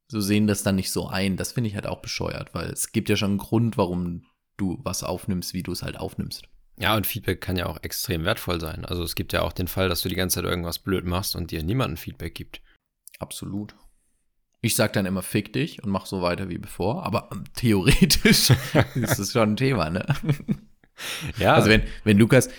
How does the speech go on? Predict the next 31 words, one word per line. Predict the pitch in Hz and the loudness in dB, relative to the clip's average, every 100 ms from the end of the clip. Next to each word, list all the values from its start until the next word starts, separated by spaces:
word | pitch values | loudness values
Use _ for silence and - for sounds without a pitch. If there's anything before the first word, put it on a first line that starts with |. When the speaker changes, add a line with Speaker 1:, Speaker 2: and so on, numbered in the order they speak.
| - | 2
Speaker 1:
Lukas, | 120 120 110 | 6 6 6
Lukas | 113 107 107 | 2 2 4
und | 95 | 4
ich | 92 113 | 2 2
haben | 120 107 | 4 6
ja | 101 | 4
in | 98 | 4
unserem | 107 101 - | 2 0 0
Unternehmen | 95 101 101 95 95 113 131 131 - - | 0 2 4 4 6 6 4 0 -10 0
ja | 98 53 | 2 6
auch, | 98 120 - | 6 4 2
äh, | 127 120 120 - | 0 2 0 0
Feedbackgespräche, | - 131 127 131 - - 123 127 | -2 0 2 2 -2 2 2 6
also | 104 98 | 4 4
in | |
unserem | 92 98 - | 2 0 -2
eigenen | - 101 127 135 135 | 0 2 2 2 0
jetzt, | 135 - | -2 -4
ne, | 113 | -6
Finanzhobby. | - - 120 120 127 151 - - - - | -4 -4 -2 -2 -2 -2 -4 -14 -16 -14
Äh, | - 107 104 104 101 101 - - _ _ _ | 0 4 4 4 2 -4 -12 -20 _ _ _
und, | 110 104 101 | 4 4 2
und | - 98 95 | 0 0 2
wenn | 101 | 2
wir | 104 | 2
uns | 95 - | 0 0
da | 87 | 0
gegenseitig | 98 101 95 85 85 | 2 0 0 0 -2
Feedback | 87 - - - | -6 -4 -4 -6
sch-, | - - | -12 -12
gesch-, | 127 - | -10 -10